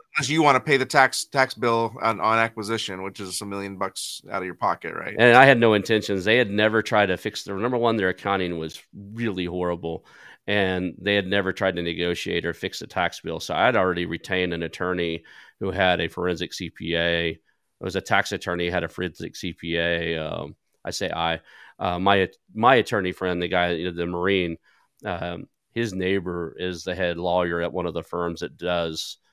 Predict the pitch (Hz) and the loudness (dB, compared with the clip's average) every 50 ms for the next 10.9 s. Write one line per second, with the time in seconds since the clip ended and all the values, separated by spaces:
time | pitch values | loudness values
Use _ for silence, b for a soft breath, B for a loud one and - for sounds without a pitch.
0 | _ _ _ _ _ 101 95 101 110 101 95 - 107 104 95 95 - - - 107 | _ _ _ _ _ -2 0 2 2 2 0 0 0 0 0 0 -4 -4 -6 -8
1 | 92 - 101 95 92 90 87 - - 95 92 85 87 87 82 87 85 82 85 87 | -6 -4 -2 0 0 0 -2 -2 -4 -2 -2 -2 -2 -2 -2 -2 -4 -2 -2 -4
2 | 85 87 85 82 82 82 80 80 80 80 - - - 90 90 - - - 85 80 | -2 -2 -4 -4 -4 -2 -2 -2 -4 -4 -6 -4 -4 -2 -2 -4 -6 -8 -6 -6
3 | 85 85 80 - - 80 82 82 - - 80 78 - b b b b b b b | -4 -6 -6 -6 -8 -8 -10 -10 -10 -12 -14 -16 -16 b b b b b b b
4 | - - - 143 139 - 131 127 110 - 104 92 92 92 98 95 78 95 90 85 | -6 2 4 4 6 6 6 4 4 4 2 2 4 6 4 4 4 0 -4 -6
5 | - - 95 90 - 90 90 87 85 90 87 90 95 95 98 92 82 87 87 85 | -4 -2 -2 0 2 2 2 2 2 2 2 2 4 4 2 0 0 -2 -4 -4
6 | - - - - - 101 98 95 92 87 85 85 82 85 85 82 - - 90 87 | -4 -10 -16 -8 -4 -2 -2 0 0 -2 -2 -2 -2 -2 -4 -6 -8 -8 -8 -8
7 | 85 82 - 80 80 85 85 82 85 82 82 82 85 85 82 80 - 82 85 82 | -8 -8 -8 -6 -6 -4 -4 -6 -6 -4 -4 -2 -2 -2 -2 -2 -2 -4 -4 -4
8 | - - 82 80 80 - 73 80 85 85 - - 90 87 87 - 76 82 78 b | -6 -10 -12 -12 -12 -8 -6 -6 -6 -6 -6 -8 -8 -6 -6 -6 -6 -8 -8 b
9 | b b b b b b b 101 98 82 - 95 90 85 85 87 87 80 - _ | b b b b b b b -10 -6 -2 0 0 0 0 -2 -4 -6 -6 -10 _
10 | _ _ _ 92 90 85 85 85 - - 110 95 90 82 80 85 - | _ _ _ -10 -8 -6 -6 -6 -2 0 0 0 0 -2 -4 -6 -8